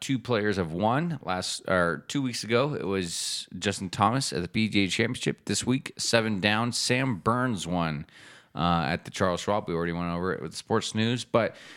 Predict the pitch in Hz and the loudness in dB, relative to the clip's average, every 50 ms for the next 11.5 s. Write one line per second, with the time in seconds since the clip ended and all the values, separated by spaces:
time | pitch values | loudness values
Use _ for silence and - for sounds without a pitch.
0 | - - _ 185 - 131 139 160 - - 156 156 143 143 - 123 127 113 - - | -20 -18 _ 2 4 6 6 4 4 4 4 6 6 6 4 2 0 0 0 2
1 | - 123 117 110 123 120 101 85 87 87 95 92 95 107 107 110 113 113 - _ | 2 4 4 4 2 0 0 0 2 2 2 2 2 2 2 0 -2 -4 -10 _
2 | _ _ _ - 85 90 90 82 82 80 76 76 67 - - - 98 98 92 107 | _ _ _ -8 -6 -4 -4 -4 -4 -4 -6 -8 -10 -12 -8 -6 -4 -2 -2 0
3 | 98 110 113 110 104 95 95 95 98 101 107 117 127 131 117 - - 80 90 87 | 0 0 2 2 2 2 2 4 4 4 6 4 4 2 0 -2 -4 -4 -2 0
4 | 87 85 82 80 - - - 110 - - - 123 113 110 120 117 98 - - - | 0 0 -2 -2 -4 -4 -4 -2 4 6 6 6 8 6 4 2 0 -2 -4 -6
5 | - _ - 76 - _ _ _ - 110 - - _ _ - _ _ - 113 113 | -8 _ -20 -20 -20 _ _ _ -4 -4 -4 -6 _ _ -20 _ _ 4 4 4
6 | 113 107 110 113 113 - - - 110 95 107 107 87 - 110 104 104 104 101 98 | 4 2 2 0 -2 -4 -4 -2 0 2 2 2 2 0 0 0 0 0 0 0
7 | 87 101 85 101 101 98 98 98 - - 98 95 87 - 101 90 90 87 85 87 | -2 -2 0 0 2 4 2 2 2 2 0 0 0 0 -2 -2 0 0 0 0
8 | 87 90 - - 92 92 90 85 87 82 90 90 87 - 95 90 85 87 87 85 | -2 -4 -6 -2 0 0 0 0 0 0 0 0 2 0 0 0 0 -2 -4 -4
9 | - - - 95 - - 113 117 131 131 - - - - _ - - 107 101 101 | -6 -4 -4 -4 -2 0 0 0 0 0 -4 -10 -20 -20 _ -12 -4 0 2 2
10 | 110 107 - 113 110 107 - 117 107 107 98 - - - _ _ - - 95 98 | 2 2 2 0 0 0 2 0 0 0 -2 -6 -12 -20 _ _ -8 -2 2 4
11 | 101 104 101 87 98 98 98 98 92 85 | 4 4 2 0 0 0 0 0 -2 -4